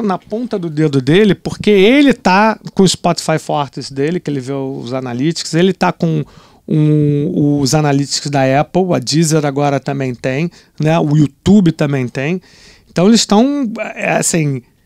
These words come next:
sendo digitalmente educados naturalmente a, primeiro, acompanhar a audiência deles, acompanhar a venda deles. Como a gente tava falando ali no bastidor, os artistas do rap, do hip hop, eu fico impressionado porque eles já nasceram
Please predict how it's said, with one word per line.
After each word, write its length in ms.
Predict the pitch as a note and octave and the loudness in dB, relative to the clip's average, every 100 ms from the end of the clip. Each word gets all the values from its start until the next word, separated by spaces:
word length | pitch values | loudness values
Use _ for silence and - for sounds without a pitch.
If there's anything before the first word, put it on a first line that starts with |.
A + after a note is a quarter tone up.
| _ _ | _ _
sendo 420 | - - F#3+ G3+ | -4 0 2 2
digitalmente 760 | E3+ E3 A#3 G3+ F#3 F3 F3 F3+ | 2 0 0 2 2 2 2 0
educados 580 | D#3 D3+ E3+ E3 D3+ C#3 | 0 -2 0 0 0 -2
naturalmente 960 | D#3+ - D#3+ C#3+ C3+ E3+ G#3+ - D3 - _ _ _ | -2 -2 0 0 0 2 2 0 -4 -6 _ _ _
a, 240 | C#3+ G3+ B3 | 0 2 2
primeiro, 380 | A#3 A3+ E3+ | 2 2 2
acompanhar 560 | D3+ F3+ E3+ E3+ D#3 E3 | 2 -2 0 0 0 0
a 40 | |
audiência 540 | A3+ A#3+ F3 F3+ - D#3+ | 0 0 0 0 0 -4
deles, 460 | B2+ C3+ F3 G#3+ | -2 -2 -2 -2
acompanhar 800 | F3+ - F#3 - D#3+ D3+ E3+ A#3+ C4 | -2 -2 -2 -2 -2 0 0 0 0
a 20 | |
venda 380 | E3 F3 E3+ C#3 | 0 -2 -2 -2
deles. 540 | B2+ C#3 G3 A3 - - - _ _ | -2 -2 0 -2 -6 -14 -20 _ _
Como 180 | E3+ E3+ | 0 2
a 20 | |
gente 200 | D#3+ F3 | 2 0
tava 160 | F3 E3 | 0 0
falando 220 | E3+ E3 | 0 2
ali 100 | E3 | 2
no 100 | D#3+ | 2
bastidor, 580 | D#3+ D#3 D#3 C#3 D#3+ D#3 | 2 0 -2 0 2 2
os 120 | C#3+ | -2
artistas 420 | - E3 D3 D#3+ | -4 -6 -4 -2
do 100 | D3 | -2
rap, 280 | B2 D#3 D3 | -2 -4 -4
do 120 | C#3 | -4
hip 160 | D3+ C3+ | -4 -4
hop, 180 | D3 F3 | -6 -6
eu 80 | - | -6
fico 200 | F3+ F#3+ | -2 -2
impressionado 480 | F#3+ F#3+ G3 F#3+ | 0 0 -2 -4
porque 120 | - G3 | -6 -6
eles 100 | F#3 | -4
já 100 | A3 | -4
nasceram 520 | G#3 - G3+ G#3 | -4 -2 -2 -2